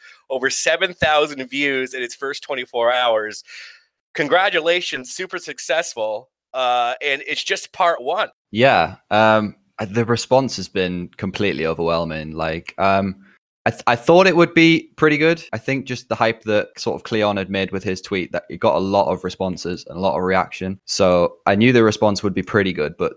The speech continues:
Speaker 2: the, the, it's just completely taken off. I think the thing that surprised me the most is how popular it's been, uh, across the pond in the U S. We're getting a lot of views from, uh, the U S on the Reddit especially, um, and people telling me I don't know much about baseball,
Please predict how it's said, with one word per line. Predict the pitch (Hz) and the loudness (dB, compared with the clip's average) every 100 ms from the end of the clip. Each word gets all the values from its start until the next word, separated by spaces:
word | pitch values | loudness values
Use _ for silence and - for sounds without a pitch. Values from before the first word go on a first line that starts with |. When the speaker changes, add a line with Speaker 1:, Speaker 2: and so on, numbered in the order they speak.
| _ | _
Speaker 2:
the, | 95 87 _ _ _ _ | -8 -8 _ _ _ _
the, | 98 90 | -6 -6
it's | 101 - | -10 -8
just | 135 - | -8 -8
completely | 98 87 92 82 | -8 -4 -4 -2
taken | - 87 87 | -2 -2 -2
off. | 87 85 - | -4 -4 -6
I | 104 | -2
think | 143 147 - | -2 -2 -2
the | 117 113 | 2 2
thing | - 135 | 4 2
that | 120 | 2
surprised | - 110 110 104 | 0 2 2 4
me | 104 | 2
the | 92 | 0
most | 98 104 - | 2 2 0
is | 85 | -6
how | - 95 92 | 0 2 2
popular | - 98 95 92 | 0 -2 0 -2
it's | 90 | -4
been, | 98 95 92 87 _ _ - | -6 -4 -6 -8 _ _ -2
uh, | 90 82 | 0 2
across | - 104 | 0 0
the | 98 | 0
pond | - 110 127 | 2 2 2
in | 104 | 0
the | 92 | 2
U | 92 | 4
S. | 104 123 - | 2 0 -6
We're | 95 | -4
getting | 92 90 95 | 0 0 0
a | |
lot | 98 87 | 2 0
of | 87 90 | 0 -2
views | 92 92 - | -4 -4 -4
from, | - 95 92 90 92 _ _ _ _ 78 | 0 2 2 -2 -8 _ _ _ _ -4
uh, | 80 80 80 | 0 0 0
the | 90 | -2
U | 90 90 | 2 2
S | 90 - - - _ _ _ _ _ 98 | 2 -2 -8 -10 _ _ _ _ _ -2
on | 92 | -2
the | 90 | 0
Reddit | 95 92 87 | 0 2 0
especially, | - - 90 - 73 82 - _ - | 0 -2 -2 -2 -6 -6 -10 _ -6
um, | 87 85 85 85 | -2 -2 -2 -6
and | 85 87 | -8 -6
people | 92 87 | -6 -4
telling | 87 82 | -4 -4
me | 82 80 | -4 -4
I | 82 | -4
don't | 85 | -4
know | 71 80 | -4 -8
much | 80 | -8
about | - 71 | -4 -4
baseball, | 98 80 - 85 | -2 -4 -6 -12